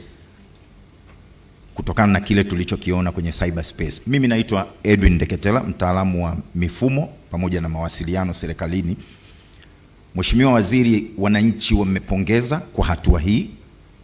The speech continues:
lakini pia wanasifu namna ambavyo umeanza vizuri, na wengi wanataka kujua, na wameanza kwa ku-, kuchokonoa kwenye hisia.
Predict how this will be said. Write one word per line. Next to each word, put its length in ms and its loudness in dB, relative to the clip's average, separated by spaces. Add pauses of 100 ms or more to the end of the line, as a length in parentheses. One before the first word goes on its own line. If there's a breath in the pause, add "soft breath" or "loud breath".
(240)
lakini 300 0
pia 460 4
wanasifu 1120 0
namna 360 4
ambavyo 580 0
umeanza 600 2
vizuri, 480 -2 (1400 soft breath)
na 180 2
wengi 580 6 (420)
wanataka 560 0
kujua, 640 0 (460)
na 140 -2
wameanza 540 0
kwa 160 -8
ku-, 240 -8
kuchokonoa 680 0
kwenye 200 -2
hisia. 540 -2